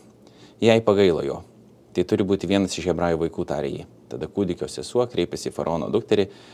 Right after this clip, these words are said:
„Gal man nueiti ir parūpinti žindyvę iš hebrajų moterų pažindyti vaiką?“ „Puiku, nueik,“ atsakė faraono duktė. Mergaitė nuėjo ir pašaukė paties kūdikio motiną. Faraono duktė tarė jai:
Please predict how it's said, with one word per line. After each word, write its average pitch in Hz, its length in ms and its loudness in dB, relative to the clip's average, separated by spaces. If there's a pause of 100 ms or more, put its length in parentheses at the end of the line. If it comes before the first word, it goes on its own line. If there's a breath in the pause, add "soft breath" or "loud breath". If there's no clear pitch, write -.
(240 loud breath)
„Gal 110 140 4
man 131 180 4
nueiti 123 260 4
ir 127 80 4
parūpinti 104 480 4
žindyvę 101 380 4
iš 87 180 2
hebrajų 98 240 2
moterų 104 360 2
pažindyti 95 440 0
vaiką?“ 113 320 4 (640)
„Puiku, 107 360 0 (360 loud breath)
nueik,“ 123 300 4 (320)
atsakė 82 340 -4
faraono 78 380 -4
duktė. - 320 -6 (260)
Mergaitė 85 420 -2
nuėjo 113 280 -2
ir - 80 -6
pašaukė 90 400 -4
paties - 320 -6
kūdikio 73 340 -6
motiną. 69 360 -10 (1040)
Faraono 90 340 2
duktė 87 260 0
tarė 76 280 -2
jai: 71 200 -4